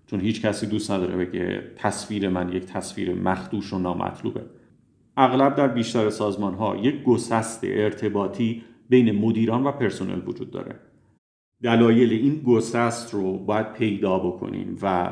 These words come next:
سعی کنیم این گسست رو اصلاح کنیم و از بین ببریم. فرایند فیدبک گرفتن در خصوص مدیران و رهبران از پرسنل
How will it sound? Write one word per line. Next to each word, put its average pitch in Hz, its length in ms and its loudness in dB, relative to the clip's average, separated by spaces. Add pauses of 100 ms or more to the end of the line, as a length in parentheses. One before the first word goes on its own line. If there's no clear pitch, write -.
(160)
سعی 156 380 2
کنیم 123 340 4
این 117 160 4
گسست 110 520 0
رو 113 140 0
اصلاح 101 500 -2
کنیم 95 220 -2
و 92 40 -2
از 92 320 -6
بین 92 180 -4
ببریم. - 360 -6 (520)
فرایند 110 1040 2
فیدبک 98 640 -6
گرفتن 92 760 -2 (300)
در 107 200 2
خصوص 120 460 0
مدیران 98 500 2
و 90 40 -4
رهبران 90 480 -4
از - 260 -8
پرسنل 98 440 -4